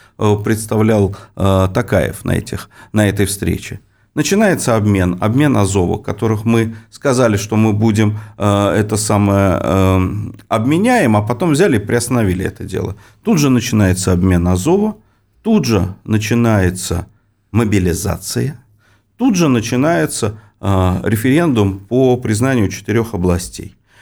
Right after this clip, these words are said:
Эти три события не могут быть одновременно. Причём, если вы видите, Абрамович участвует в обмене, даёт им телефоны и так далее, и очень рад.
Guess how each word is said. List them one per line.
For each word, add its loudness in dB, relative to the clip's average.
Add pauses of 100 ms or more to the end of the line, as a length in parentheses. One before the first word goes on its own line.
(180)
Эти 2
три 2
события 0
не 2
могут 2
быть 0 (520)
одновременно. 0 (280)
Причём, -2
если 0 (260)
вы 4
видите, 2
Абрамович 2
участвует -4
в -6
обмене, 2
даёт 0
им -4
телефоны -2
и -8
так -16
далее, 2
и 4
очень 0
рад. -2